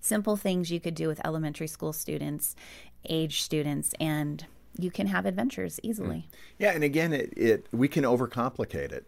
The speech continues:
Speaker 2: which is the thing that probably then discourages us from doing it.
Speaker 1: Right.
Speaker 2: Rather than just go with something simple.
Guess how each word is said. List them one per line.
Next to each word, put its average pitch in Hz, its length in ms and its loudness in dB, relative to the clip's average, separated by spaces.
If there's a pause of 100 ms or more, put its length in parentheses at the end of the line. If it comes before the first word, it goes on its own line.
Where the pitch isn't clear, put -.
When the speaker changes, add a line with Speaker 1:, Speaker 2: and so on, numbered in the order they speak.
(140)
Speaker 2:
which 110 280 2
is 98 200 4
the 101 180 0
thing 107 240 4
that 95 280 0
probably 107 480 4
then 90 200 -2
discourages 87 720 -2
us 80 160 -4
from 113 180 0
doing 190 300 4
it. 50 160 -12 (160)
Speaker 1:
Right. 135 220 -8 (100)
Speaker 2:
Rather 120 280 10
than 110 100 4
just 104 420 0
go 98 160 4
with 123 140 0
something - 320 -4
simple. 110 440 -2